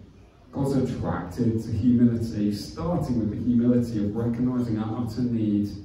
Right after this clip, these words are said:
for him. There's a tension in the text as you read it. Like, sometimes it's talking about Boaz, and it almost feels like it's talking about God, and then that becomes really clear towards the end of these verses where Boaz then does directly talk about Ruth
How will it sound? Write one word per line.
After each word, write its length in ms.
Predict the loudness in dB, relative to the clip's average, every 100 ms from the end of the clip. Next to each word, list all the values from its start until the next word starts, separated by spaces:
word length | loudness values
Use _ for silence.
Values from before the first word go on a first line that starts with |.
| -16 -20 -20 -6
for 80 | 0
him. 420 | 0 0 -2 -4 -8 -10 -14 -20 -20 -20 -20 -20 -20 -20 -20 -20 -20 -20 -4
There's 120 | 0
a 180 | 2 4
tension 380 | 2 4 4 6
in 100 | 6
the 160 | 4
text 360 | 2 0 -2 0
as 160 | 6
you 100 | 10
read 200 | 12 12
it. 200 | 8 4
Like, 300 | 2 -4 -4
sometimes 420 | 0 2 6 8 8
it's 160 | 8
talking 220 | 8 10
about 240 | 8 8 4
Boaz, 420 | 8 8 6 4
and 380 | 2 0 0 0
it 100 | 6
almost 460 | 8 8 6 6
feels 180 | 4 4
like 200 | 4 0
it's 140 | -2 2
talking 260 | 4 4
about 260 | 0 0 4
God, 220 | 6 6
and 80 | 2
then 100 | 2
that 160 | 2 2
becomes 300 | 2 4 4
really 500 | 10 10 12 8 2
clear 280 | 2 4 2
towards 220 | 2 2
the 100 | 2
end 120 | 0
of 100 | 2
these 160 | 4 2
verses 320 | 2 0 0
where 160 | -2 0
Boaz 360 | 0 2 0
then 200 | 0 -2
does 180 | 0 -2
directly 540 | -2 -2 -2 -2 -4 -6
talk 160 | -4
about 320 | -4 -4 -4
Ruth 320 | -2 0 -2